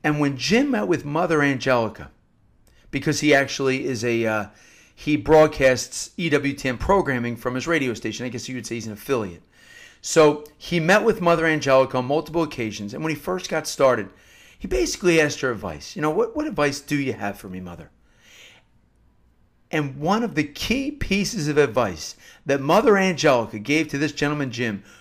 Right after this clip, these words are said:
who then was starting his radio station, now it's become, uh, you know, very successful in the, specifically out of the, uh, Trenton diocese.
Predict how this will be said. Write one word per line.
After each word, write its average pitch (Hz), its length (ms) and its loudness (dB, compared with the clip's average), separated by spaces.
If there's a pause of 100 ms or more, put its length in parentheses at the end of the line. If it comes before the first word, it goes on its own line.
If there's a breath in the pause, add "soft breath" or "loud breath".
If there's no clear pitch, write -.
who 151 320 0 (260 loud breath)
then 165 260 2
was 151 220 0
starting 185 560 6
his 127 180 -2
radio 127 240 0
station, 127 300 -4
now 139 100 0
it's 139 100 -6
become, 131 380 -6 (260 loud breath)
uh, 120 380 2
you 139 100 -6
know, 107 140 -8 (140)
very 147 440 2 (100)
successful - 760 2 (240 loud breath)
in 143 160 2
the, 139 200 2
specifically 143 520 0
out 135 80 6
of 127 80 0
the, 131 180 0
uh, 117 140 2
Trenton 151 540 -2
diocese. 120 560 -2